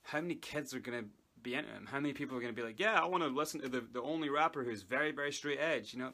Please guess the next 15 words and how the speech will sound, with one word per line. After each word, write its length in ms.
Wouldn't 220
have 60
worked. 340
It 80
would 260
not 240
have 120
sold. 460
He 120
sold 380
crazy. 540
Crazy 360
worked 280
for 160
him. 240